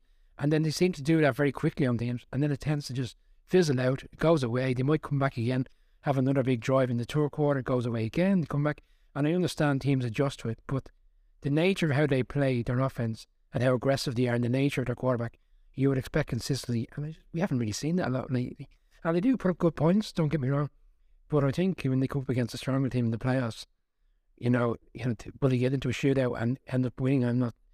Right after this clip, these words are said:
I'm not entirely sure, 'cause if they go missing for two quarters in a divisional round next week against the Bengals side, or if they do manage to play the Chiefs, I'm not sure that they'll be left with a position in the fourth quarter where they're still hanging around to get the win. So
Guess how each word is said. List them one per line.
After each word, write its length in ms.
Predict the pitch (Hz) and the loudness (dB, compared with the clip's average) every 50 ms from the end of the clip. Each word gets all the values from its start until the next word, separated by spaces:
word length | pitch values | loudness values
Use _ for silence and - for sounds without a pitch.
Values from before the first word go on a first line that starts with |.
| - _ _ _ - | -20 _ _ _ -4
I'm 80 | 131 139 | -2 0
not 120 | 165 165 | 0 0
entirely 280 | 147 143 - 147 139 135 | 0 0 0 0 -2 0
sure, 180 | - - 160 151 | 0 0 0 2
'cause 120 | - 160 | 2 0
if 60 | 151 139 | 0 0
they 80 | 160 | 2
go 140 | 156 202 202 | 2 4 4
missing 280 | 175 175 170 - 170 147 | 4 2 2 0 -2 -2
for 200 | 139 135 131 - - - _ _ _ - | -2 -2 -4 -6 -10 -20 _ _ _ -2
two 100 | - 175 | 0 0
quarters 400 | - - 160 160 165 165 156 135 | 2 4 4 6 6 6 4 2
in 80 | 151 143 | 2 0
a 140 | 139 131 | 0 0
divisional 400 | 120 147 139 156 165 160 160 151 | 0 0 2 2 2 2 2 2
round 200 | 147 151 151 147 | 2 2 2 2
next 200 | 143 156 147 - | 2 2 0 0
week 160 | 156 156 147 - | 0 -2 0 0
against 180 | - 151 135 | 0 -2 -2
the 140 | - 127 147 | -2 -4 -4
Bengals 240 | 143 143 147 151 139 | -2 -2 -2 -2 -2
side, 260 | - 151 143 143 143 | 0 0 2 2 2
or 160 | 135 131 123 _ _ _ - - - - | 0 -2 -4 _ _ _ -20 -20 -12 -10
if 100 | 131 - | -6 -2
they 100 | - 123 | 0 2
do 160 | 135 147 151 | 2 4 4
manage 240 | 151 143 143 139 - | 4 4 2 0 -2
to 40 | |
play 180 | - - 147 151 | -2 0 2 2
the 100 | 135 135 | 2 0
Chiefs, 320 | - - 156 151 143 - - - _ _ _ - | 0 0 0 0 0 -4 -8 -20 _ _ _ -2
I'm 100 | 156 151 | 0 0
not 140 | 175 175 - | 2 0 0
sure 240 | - 147 143 139 127 | 0 -2 -2 -2 -2
that 260 | 131 - - - - - _ _ - | -4 -6 -10 -14 -20 -20 _ _ -6
they'll 140 | - 151 139 | -2 0 2
be 60 | 131 | 2
left 320 | 131 139 131 - - - - - _ _ - - - - - | 2 2 0 -2 -6 -18 -20 -20 _ _ -20 -20 -16 -8 -2
with 120 | 135 139 | 0 0
a 60 | 135 117 | 0 0
position 360 | 120 123 147 143 - 151 127 | 2 2 2 2 2 2 2
in 60 | 123 | 2
the 80 | 123 113 | 0 2
fourth 220 | - 139 131 127 | 2 0 0 0
quarter 240 | - 139 135 131 127 | 0 0 0 0 0
where 80 | 127 | 0
they're 100 | 117 123 | -2 -2
still 180 | 123 - 160 135 | -2 0 0 0
hanging 220 | 113 131 131 123 | 2 2 2 2
around 260 | 117 120 127 131 123 - | 2 0 0 0 -2 -2
to 80 | 131 | -2
get 160 | 110 143 127 | -2 -2 -2
the 100 | - 127 | -2 0
win. 240 | 117 143 147 135 120 | 0 0 0 0 -2
So 200 | 113 - 127 117 | -4 -6 -8 -8